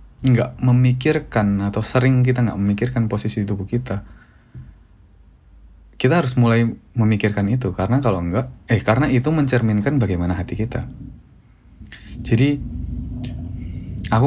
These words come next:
ngajak juga, ya itu, untuk kita memikirkan benar-benar bagaimana posisi tubuh kita yang kita benar-benar pikirkan dalam kita masuk ke dalam doa atau dalam kita berdoa. Contoh yang paling sering dipakai di Alkitab adalah tentang berlutut.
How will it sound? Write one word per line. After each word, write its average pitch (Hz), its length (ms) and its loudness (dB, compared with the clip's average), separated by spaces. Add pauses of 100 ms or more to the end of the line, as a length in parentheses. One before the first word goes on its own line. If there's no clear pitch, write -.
ngajak 123 240 4
juga, 104 400 -2 (160)
ya 107 160 4
itu, 123 160 2
untuk 120 240 0
kita 135 240 2
memikirkan 131 560 2
benar-benar 95 400 -2 (880)
bagaimana 113 400 4
posisi 127 320 2
tubuh 113 240 0
kita 104 240 0
yang 131 160 2
kita 127 400 0
benar-benar 98 400 0
pikirkan 107 480 2
dalam 95 320 0
kita 101 240 2
masuk 110 320 0 (400)
ke 104 240 2
dalam 87 320 -2
doa 90 400 -4
atau 98 240 -4
dalam 90 240 0
kita 92 160 -2
berdoa. - 480 -8 (800)
Contoh 120 320 4
yang 143 160 2
paling 127 160 4
sering 117 240 0
dipakai 92 240 -2
di 92 80 -4
Alkitab 82 400 -2
adalah 95 240 -2
tentang 92 320 0
berlutut. 92 400 -2